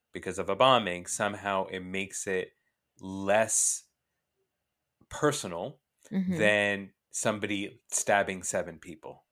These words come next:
Speaker 1: right?
Speaker 2: Mm-hmm.
Speaker 1: That's
Speaker 2: Yeah,
Speaker 1: the
Speaker 2: it's like you're
Speaker 1: reason
Speaker 2: not
Speaker 1: why
Speaker 2: making
Speaker 1: it's
Speaker 2: eye contact with, like, the person that's dying. It's like you're,
Speaker 1: Ex-
Speaker 2: it's like you get to, you get to turn that person into a number rather than an
Speaker 1: Yeah.
Speaker 2: actual human being that you had to, like,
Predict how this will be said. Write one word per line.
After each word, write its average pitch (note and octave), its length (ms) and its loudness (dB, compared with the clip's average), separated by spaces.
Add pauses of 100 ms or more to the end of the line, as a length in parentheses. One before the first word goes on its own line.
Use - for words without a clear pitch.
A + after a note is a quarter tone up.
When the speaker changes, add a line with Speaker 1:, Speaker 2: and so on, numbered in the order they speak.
Speaker 1:
right? E2+ 200 -6
Speaker 2:
Mm-hmm. F#3+ 320 0
Speaker 1:
That's - 320 4
Speaker 2:
Yeah, A#3+ 100 4
Speaker 1:
the - 20 8
Speaker 2:
it's G#3 120 2
like A3 140 4
you're A3 100 6
Speaker 1:
reason G#3 40 6
Speaker 2:
not G3+ 120 4
Speaker 1:
why A3 40 2
Speaker 2:
making G#3+ 260 4
Speaker 1:
it's F#3+ 100 -6
Speaker 2:
eye F3 140 6
contact D#3+ 600 0
with, D3+ 180 -4
like, D#3 200 0
the D#3+ 80 -2
person E3 400 -2
that's D3 240 -6
dying. D3 360 -2
It's C#3 180 -8
like E3+ 200 4
you're, D#3 280 2
Speaker 1:
Ex- - 440 0
Speaker 2:
it's F#3+ 200 2
like G3+ 180 8
you G3+ 80 2
get G3 200 4
to, F3+ 400 8
you F3+ 220 2
get G3 200 6
to E3+ 360 6
turn E3 300 0
that D#3+ 200 2
person D#3 340 0
into D#3 300 -2
a D3 80 2
number F3 560 4
rather D3 340 6
than C#3 220 -2
an C3 120 -4
Speaker 1:
Yeah. B2 100 0
Speaker 2:
actual D3+ 340 -2
human C#3+ 380 -2
being C#3 300 -2
that C3+ 120 -2
you C#3+ 120 -6
had D3+ 220 -8
to, C#3 80 -4
like, C#3 240 -2